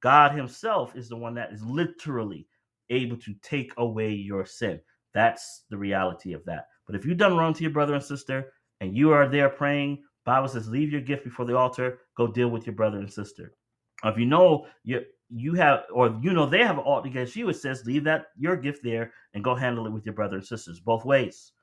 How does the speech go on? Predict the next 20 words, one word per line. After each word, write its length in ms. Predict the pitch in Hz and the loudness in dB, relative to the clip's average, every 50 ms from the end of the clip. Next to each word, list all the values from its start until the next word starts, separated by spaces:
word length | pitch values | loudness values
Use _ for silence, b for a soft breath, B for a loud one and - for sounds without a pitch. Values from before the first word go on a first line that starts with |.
| _ _ _ _ _ _ _ _ _ _ _ _ _ _ _ | _ _ _ _ _ _ _ _ _ _ _ _ _ _ _
Both 180 | - 110 - | -6 -6 -4
ways. 540 | 117 139 143 127 104 92 - _ _ _ _ _ _ _ _ _ _ _ _ _ _ _ _ | -2 -2 -2 -2 -4 -6 -10 _ _ _ _ _ _ _ _ _ _ _ _ _ _ _ _
Okay? 440 | 95 98 - - 113 120 - 175 165 _ _ _ _ _ _ _ _ _ _ _ _ _ _ _ _ _ _ _ _ | -16 -14 -8 -6 -6 -6 -6 -8 -14 _ _ _ _ _ _ _ _ _ _ _ _ _ _ _ _ _ _ _ _
So 140 | _ - 117 | _ -6 0
why 180 | 110 113 120 | 2 4 4
do 100 | 131 151 | 4 4
we 100 | 151 156 | 2 0
pray 180 | 151 - 170 165 | 0 0 -2 -2
so 160 | 160 175 170 | 0 0 0
little? 380 | 160 170 180 190 196 196 - _ - | 0 0 -2 -2 -4 -6 -12 _ -14
Because 300 | 113 110 - 113 107 b b b b b b b b _ _ - | -10 -8 -8 -8 -10 b b b b b b b b _ _ 4
imagine 640 | 165 165 180 196 220 247 262 262 240 247 240 233 | 4 6 6 6 8 8 8 8 8 8 6 6
this, 440 | 220 190 127 - - - - - _ _ _ | 6 4 4 2 -2 -8 -18 -20 _ _ _
okay? 480 | 107 110 - - 175 175 175 170 165 - _ _ _ _ _ _ _ _ _ _ _ _ _ _ _ _ _ _ _ _ _ _ | -2 -2 0 0 0 0 -2 -2 -6 -14 _ _ _ _ _ _ _ _ _ _ _ _ _ _ _ _ _ _ _ _ _ _
Imagine 680 | 131 139 156 180 208 240 240 196 196 196 190 180 165 - _ _ _ _ | -4 -2 0 0 0 0 0 0 0 -2 -2 -2 -4 -6 _ _ _ _
I'm, 320 | 131 151 160 160 156 147 - | 0 0 2 2 0 -2 -2
I'm 180 | 135 151 160 160 | -2 -2 0 0
your 140 | 151 139 113 | 0 0 -2
Uncle 240 | 139 143 - 135 - | -2 -4 -4 -4 -4
Andre, 440 | 120 127 123 110 101 98 92 85 | -2 -4 -4 -4 -6 -8 -12 -14